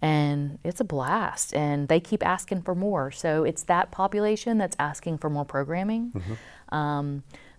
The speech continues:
Speaker 1: they really wanna do trips and those fun things. And so we're looking, and I've, I've put a big focus on that with our department this year. Um, teens is a big one.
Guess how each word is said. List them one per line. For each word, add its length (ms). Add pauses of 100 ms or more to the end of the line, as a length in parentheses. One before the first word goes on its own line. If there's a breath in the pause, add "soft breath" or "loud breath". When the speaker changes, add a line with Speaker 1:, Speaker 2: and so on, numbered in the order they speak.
(100)
Speaker 1:
they 80
really 280
wanna 220
do 120
trips 520
and 160
those 180
fun 200
things. 600
And 200
so 360
we're 140
looking, 540
and 160
I've, 140 (180)
I've 240 (200)
put 120
a 80
big 240
focus 380
on 140
that 240 (100)
with 140
our 100
department 440
this 200
year. 260 (500 loud breath)
Um, 220
teens 420
is 100
a 60
big 200
one. 340